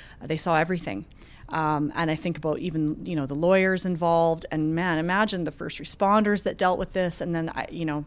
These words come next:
the, of course, at the top of that list is, is the family that's left without these little girls. For me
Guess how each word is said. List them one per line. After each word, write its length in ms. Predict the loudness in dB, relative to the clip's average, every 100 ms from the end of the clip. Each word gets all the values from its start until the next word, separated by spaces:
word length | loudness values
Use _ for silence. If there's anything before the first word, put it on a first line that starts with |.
| -8
the, 120 | -12 -12
of 160 | -10
course, 220 | -6 -6
at 60 | -6
the 60 | -10
top 320 | -4 -4 -2
of 80 | -4
that 220 | -4 -2
list 240 | -4 -2
is, 160 | -6 -6
is 240 | -8 -10
the 80 | -12
family 500 | -8 -6 -4 -6 -10 -8
that's 340 | -6 -6 -8 -12 -18 -20 -20 -20 -20 -20 -20 -10
left 320 | 2 2 4
without 280 | 0 0 0
these 140 | -4
little 160 | -4 -4
girls. 420 | -2 -2 -2 -6 -12 -18 -18 -20 -20 -18
For 200 | -4 0
me 600 | 2 4 6 8 6